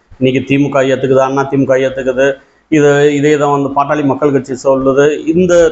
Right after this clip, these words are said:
தமிழ்நாட்டுல உள்ள எந்த கட்சிக்குமே வந்து மது விலக்குல அந்த இதை வந்து வேண்டாம் அப்படின்னு சொல்றதுக்கு உண்டான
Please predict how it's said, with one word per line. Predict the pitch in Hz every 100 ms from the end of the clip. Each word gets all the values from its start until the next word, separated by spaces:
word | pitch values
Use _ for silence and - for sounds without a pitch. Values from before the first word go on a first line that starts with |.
| -
தமிழ்நாட்டுல | 156 202 202 180
உள்ள | 165 127 151
எந்த | 180 269 208 208
கட்சிக்குமே | 190 - 170 180 190
வந்து | 147 190
மது | 151 147 196
விலக்குல | 185 160 - 151 156 202 - - _ -
அந்த | - 135 156 151
இதை | 160 196
வந்து | 160 170
வேண்டாம் | 151 156 185 180 175 131
அப்படின்னு | 113 131 165 -
சொல்றதுக்கு | 135 120 110 117
உண்டான | 104 107 117 175 -